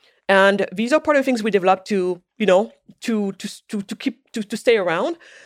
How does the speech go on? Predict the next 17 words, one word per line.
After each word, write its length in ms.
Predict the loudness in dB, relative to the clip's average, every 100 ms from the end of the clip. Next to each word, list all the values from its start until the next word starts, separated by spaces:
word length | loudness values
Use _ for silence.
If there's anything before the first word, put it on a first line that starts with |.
| _ _ _
Um, 400 | 4 4 2 -4 -14 _ -4
just 200 | 0 2
like 140 | 0
we 100 | 0
no 140 | 0
longer 320 | 2 0 0 0
have 240 | 0 -4
to 80 | -4
rely 480 | -2 0 2 2 0
on, 320 | 0 0 0 -2 0
um, 360 | 2 2 -2 -12 _ _ _ _ _ _ -4
you 80 |
know, 120 | -2 -2
this 200 | -4 -10
fear 200 | -2 -2
of 60 | -2
flight, 440 | 0 0 0 -4